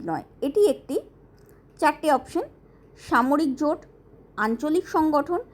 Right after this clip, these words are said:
বিশ্বব্যাপী রাজনৈতিক মঞ্চ নাকি অর্থনৈতিক জোট?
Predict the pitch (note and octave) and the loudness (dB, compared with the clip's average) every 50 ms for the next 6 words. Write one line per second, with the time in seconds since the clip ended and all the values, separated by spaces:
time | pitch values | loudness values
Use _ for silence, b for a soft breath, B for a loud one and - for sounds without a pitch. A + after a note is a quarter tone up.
0 | B B B B - A#3+ G#3 A#3+ C4 - - - F#4+ E4 F4+ D#4+ D#4+ F4+ E4+ D4+ | B B B B -12 -8 -4 -4 -4 -4 -2 -2 0 2 2 0 2 0 0 2
1 | C4+ C4+ C#4 - C4+ C#4 D4 - D#4 - D4 C#4 C#4 C#4+ C#4 - F#4+ C5 C5 A4+ | 2 0 0 -2 -4 -4 -4 -4 -4 -2 0 0 0 0 0 -2 -2 -2 -2 -2
2 | B3+ B3 - G#3 F#3 G#3 G3+ G#3 - A3+ G3+ F#3 F#3 F3+ - F3+ - - - G#2+ | -2 -2 -2 0 0 0 -2 -2 -4 -6 -4 -4 -6 -6 -8 -12 -12 -10 -12 -12
3 | - - | -14 -14